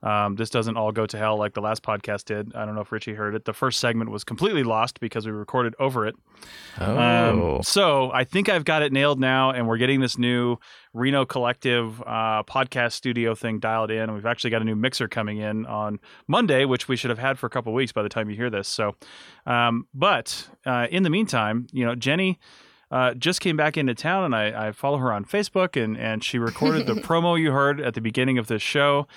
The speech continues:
Speaker 1: And so I said, "Hey, you've done some really cool things in mining and C R M, and we haven't really talked about mining as, like, a special topic in C R M ever, I don't think." We, we mention it occasionally, but, um, it's such a huge thing out here in the West, um, west of the Rockies. Um,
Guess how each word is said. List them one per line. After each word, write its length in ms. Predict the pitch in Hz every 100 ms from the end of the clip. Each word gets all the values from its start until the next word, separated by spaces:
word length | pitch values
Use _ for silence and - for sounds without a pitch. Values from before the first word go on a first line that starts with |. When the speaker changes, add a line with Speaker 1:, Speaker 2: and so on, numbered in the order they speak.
| - - -
Speaker 1:
And 320 | - 117 113 113
so 160 | 127
I 100 | 117
said, 260 | 113 123 110
"Hey, 280 | 120 135 127
you've 300 | 131 123 113
done 180 | 120
some 180 | 120 110
really 160 | 120 127
cool 240 | - 127
things 460 | 117 120 117 117 117
in 240 | 127 110
mining 500 | 107 113 120 123 120
and 240 | 120 107 107
C 200 | - 120
R 140 | 110
M, 220 | 110 113
and 140 | 113 104
we 80 |
haven't 260 | 107 135 135
really 300 | 110 127 120
talked 320 | - 120 127
about 240 | 127 107 107
mining 340 | 113 117 110
as, 140 | 107
like, 180 | 107 104
a 60 | 104
special 360 | - 123 -
topic 420 | 113 - 131 123 110
in 60 |
C 160 | 107 117
R 140 | 104
M 140 | 104 104
ever, 340 | 139 135 101 -
I 80 | 113
don't 180 | 101
think." 280 | - 104 110
We, 100 | 113
we 160 | 113 117
mention 320 | 113 147 127
it 120 | 110
occasionally, 500 | 101 - 107 104 104
but, 180 | 104 101 - - - - _ -
um, 300 | 113 107 113
it's 120 | 127
such 160 | 170 160
a 40 |
huge 380 | 120 160 151 127
thing 160 | 139 139
out 160 | 120
here 160 | 117 123
in 80 | 113
the 80 |
West, 460 | 104 131 110 - - -
um, 320 | 113 107 104
west 240 | 113 123
of 40 | -
the 60 |
Rockies. 460 | 107 117 - 110 - - - - - _ _ -
Um, 580 | 120 113 113 110 107